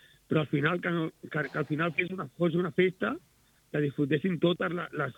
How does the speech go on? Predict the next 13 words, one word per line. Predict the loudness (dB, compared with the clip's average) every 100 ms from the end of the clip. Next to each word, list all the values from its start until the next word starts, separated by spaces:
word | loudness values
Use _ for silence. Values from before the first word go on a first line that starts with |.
| -6
les | -4 0
jugadores | 0 2 2 2 -2 -6 _ _ _ _ _ _ _
i, | -4
i, | 0 0
i, | 0 -2
i, | -4 -4 -4
i, | -4 -4 -6 -4
i |
també, | -4 0 0
a | 0
part | -2 -4
de | -4 0
competir, | 0 0 -2 0 0